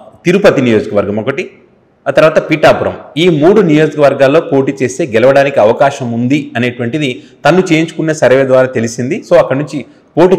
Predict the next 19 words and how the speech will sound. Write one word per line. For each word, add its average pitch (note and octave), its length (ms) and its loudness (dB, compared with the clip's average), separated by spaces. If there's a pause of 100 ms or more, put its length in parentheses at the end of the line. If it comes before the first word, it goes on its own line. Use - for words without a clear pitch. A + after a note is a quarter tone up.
(100)
చేయడానికి D3 600 0
ఈ B2+ 40 -6
మూడిట్లో C#3+ 440 0
ఏదో C3+ 120 4
ఒకటి C3+ 160 -4
ఫైనల్ C#3 320 -2
చేసే C3 200 -2
అవకాశం A#2+ 400 -2
ఉందనేది A2+ 540 -6 (380)
ఆయన B2+ 140 0
ప-, - 220 -4
ఆ B2 120 4
పార్టీ D3 360 2
శ్రేణులు C3 300 -4
చెప్తున్నటువంటి A2 460 -4
మాట. F#2+ 180 -8 (460)
పిఠాపురం G3 480 2
నుంచి F3+ 220 -4
పోటీ C#3+ 300 -2